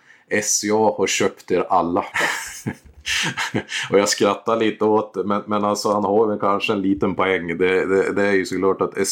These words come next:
C A som är ett sånt stort, eh, företag och,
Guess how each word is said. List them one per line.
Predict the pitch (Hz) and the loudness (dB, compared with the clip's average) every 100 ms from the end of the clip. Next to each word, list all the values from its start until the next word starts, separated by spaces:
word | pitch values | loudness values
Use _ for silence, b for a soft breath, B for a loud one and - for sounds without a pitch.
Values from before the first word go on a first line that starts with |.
| - | 0
C | 98 | 2
A | 107 98 | 2 0
som | - 92 | -2 -4
är | 90 | -4
ett | |
sånt | 107 101 | -2 -2
stort, | - 113 104 - _ - | -4 -2 -4 -6 _ -4
eh, | 85 | -2
företag | 87 95 90 87 - 98 95 85 | 0 0 0 0 0 0 0 0
och, | 85 82 | 0 -2